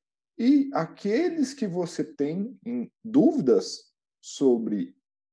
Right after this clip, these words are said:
a exposição, você vai avaliá-los quantitativamente, né? Então, reconhecer o risco é olhar para os processos, olhar para a empresa,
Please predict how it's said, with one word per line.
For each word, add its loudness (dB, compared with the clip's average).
a 4
exposição, -2
você 0
vai -2
avaliá-los 0
quantitativamente, -6
né? -6
Então, -6
reconhecer 2
o 4
risco -2
é 0
olhar 4
para -2
os -4
processos, -2
olhar 0
para 0
a -2
empresa, -2